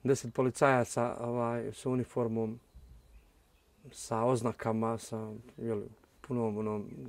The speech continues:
pu-, mo-, mobilnom, da je, je to otimačina. Oni su došli, jednostavno rekli mi da uzmem stvari i da pođem s njima.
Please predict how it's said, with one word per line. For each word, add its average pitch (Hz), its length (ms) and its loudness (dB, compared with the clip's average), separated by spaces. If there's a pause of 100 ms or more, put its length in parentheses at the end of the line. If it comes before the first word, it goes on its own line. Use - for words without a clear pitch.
(960)
pu-, 135 180 -4
mo-, 139 340 4
mobilnom, 135 760 10
da 127 120 6
je, 127 140 4
je 131 240 -2
to 156 180 8
otimačina. 151 500 6
Oni 107 100 0
su - 120 -6
došli, 135 300 4 (1000)
jednostavno 123 500 2
rekli 123 240 0
mi 117 60 2
da 127 60 8
uzmem 117 200 2
stvari 143 440 8 (300)
i 123 240 0
da 117 160 2
pođem 123 300 2
s - 100 -10
njima. 113 140 0